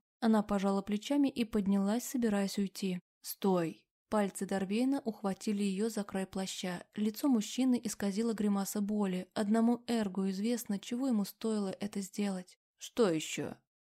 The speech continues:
Эсмиль взглянула на него с высоты своего роста и выжидательно приподняла бровь. «Останься». «Зачем?» Она невесело усмехнулась.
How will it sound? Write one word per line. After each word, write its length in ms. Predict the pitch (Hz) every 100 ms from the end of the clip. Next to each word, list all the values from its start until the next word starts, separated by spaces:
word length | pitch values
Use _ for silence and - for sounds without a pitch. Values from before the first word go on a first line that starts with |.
| -
Эсмиль 520 | 220 202 208 233 294 -
взглянула 560 | 208 202 220 226 214
на 100 | 196
него 280 | 196 202 262
с 100 | 285
высоты 420 | 226 214 208 208
своего 380 | 214 - 196 190
роста 360 | 196 277 - 285
и 200 | - 240
выжидательно 720 | 208 202 190 202 - 233 247
приподняла 640 | 247 247 233 214 208 196
бровь. 320 | 185 190 180 - - _ -
«Останься». 840 | 208 196 - 208 190 - 175 - _ _ _
«Зачем?» 760 | 233 214 208 - 285 220 180 202 _ _
Она 220 | - 214 254
невесело 560 | 240 202 240 - 240
усмехнулась. 880 | - 214 - 208 - 190 180 185 -